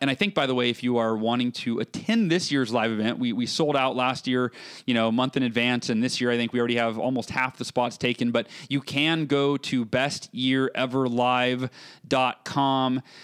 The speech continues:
uh, best year ever live dot com, and, uh, get all the details and even secure your spot early for the two thousand and sixteen Best Year Ever Blueprint. So there's a little, little plug. Um, all right, number three. So number one is acknowledge, A C K, acknowledge. Number two, E T W, enter their world. Number three, E N R.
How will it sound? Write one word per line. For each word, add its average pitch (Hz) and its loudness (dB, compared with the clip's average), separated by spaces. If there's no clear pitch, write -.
uh, 110 2
best 135 -2
year 135 2
ever 123 2
live 117 2
dot 117 -2
com, 113 0
and, 113 0
uh, 107 0
get 117 -2
all 113 2
the 107 -2
details 110 -2
and 110 0
even 107 -2
secure 117 -4
your 110 -2
spot 113 -4
early 160 0
for 113 -2
the 110 -2
two - -8
thousand 139 -2
and 110 -2
sixteen 131 -2
Best 107 -4
Year 82 -2
Ever 101 -2
Blueprint. - -6
So 98 -2
there's 110 -4
a 107 -4
little, 104 -4
little 113 -4
plug. 101 -4
Um, 156 2
all 208 4
right, 165 0
number 262 0
three. 269 0
So - 0
number 190 2
one 214 2
is 226 0
acknowledge, 185 0
A 185 2
C 226 -2
K, 214 2
acknowledge. 165 0
Number 156 2
two, 175 0
E 151 -4
T - 0
W, 165 2
enter 170 0
their 202 2
world. 139 2
Number 147 4
three, 151 0
E 196 0
N 190 2
R. 156 0